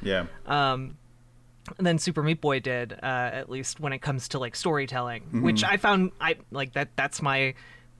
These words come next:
Speaker 2: big passion in games is, like, stor-, how, how games tell stories.
Speaker 1: Yeah.
Speaker 2: And, um, so I, I picked it up right away.
Speaker 1: Yeah.
Speaker 2: Like, I, I, I bought the game.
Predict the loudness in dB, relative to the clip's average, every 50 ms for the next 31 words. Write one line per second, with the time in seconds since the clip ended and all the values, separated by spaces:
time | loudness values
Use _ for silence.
0 | 0 0 0 0 0 -8 -6 -2 0 0 2 2 2 2 4 4 4 2 2 2
1 | 0 0 0 2 2 4 4 4 2 0 0 -2 -4 -2 -4 -4 -4 -2 -4 -4
2 | -4 -4 -6 -4 0 0 0 0 -2 -2 0 0 0 0 0 0 0 0 2 2
3 | 2 2 2 0 -2 -2 -2 -2 -2 -2 -4 -2 -2 -2 -2 -4 -6 -6 0 2
4 | 2 2 2 0 -6 -14 -20 -20 -20 -20 -16 -8 -4 0 0 2 4 2 2 0
5 | -2 -4 -8 -8 -10 -14 -18 -8 -2 0 2 4 4 4 4 4 0 -4 -8 -12
6 | -16 -20 -20 -20 -20 -20 -20 -20 -20 -20 -20 -20 -20 -20 -20 -18 -14 -8 0 2
7 | 4 6 6 6 6 4 4 2 2 4 4 4 6 6 4 4 4 2 0 -2
8 | -4 -16 -14 0 0 0 2 2 0 0 0 2 2 4 4 4 4 2 -4 -12
9 | -10 -4 0 2 4 6 6 6 4 4 2 0 0 -2 -6 -10 -8 0 4 4
10 | 4 4 4 2 2 2 0 0 0 -2 -2 -4 -10 -4 -2 0 2 2 2 2
11 | 2 0 0 2 2 0 0 -4